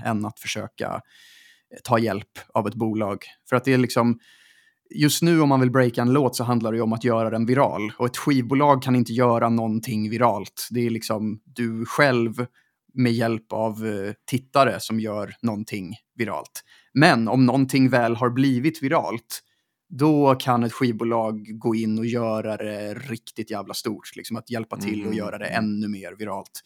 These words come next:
Speaker 1: Och det finns exempel på det, eh, med TikTok och att det verkligen funkar. Alltså med typ så här,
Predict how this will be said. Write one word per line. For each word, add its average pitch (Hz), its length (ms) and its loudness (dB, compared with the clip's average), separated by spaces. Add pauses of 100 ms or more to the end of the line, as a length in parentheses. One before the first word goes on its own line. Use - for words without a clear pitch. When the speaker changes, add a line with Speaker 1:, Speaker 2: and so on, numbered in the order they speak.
(280)
Speaker 1:
Och 127 80 -4
det 123 60 0
finns 127 220 2
exempel 113 480 -2
på - 100 -14
det, 95 260 -8 (440)
eh, 104 360 -2
med 104 240 -4
TikTok - 400 -8 (380)
och 104 320 -2
att - 100 -10
det - 60 -6
verkligen 107 300 -6
funkar. 104 380 -8
Alltså 104 200 -6
med 104 160 -6
typ - 260 -12
så - 100 -14
här, 101 140 -10